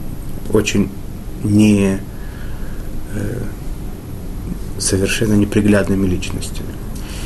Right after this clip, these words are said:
Я бы не хотел превращать нашу сегодняшнюю беседу в такого рода разговор, в такого рода, э, возню. Во-первых,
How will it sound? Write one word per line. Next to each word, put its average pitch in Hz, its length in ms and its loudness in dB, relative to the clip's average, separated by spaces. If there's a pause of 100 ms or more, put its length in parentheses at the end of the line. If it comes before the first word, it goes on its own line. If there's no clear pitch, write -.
(200)
Я 147 160 6
бы 135 120 6
не 127 120 6
хотел 123 320 2
превращать 107 580 2
нашу 101 300 0
сегодняшнюю 101 580 2
беседу 101 340 2
в - 80 -4
такого 95 460 2 (500)
рода 101 460 4 (240)
разговор, 104 640 2 (420)
в - 40 -8
такого 101 320 2
рода, 98 300 2 (160)
э, 107 60 -2 (760)
возню. 98 440 4 (1160)
Во-первых, 110 500 2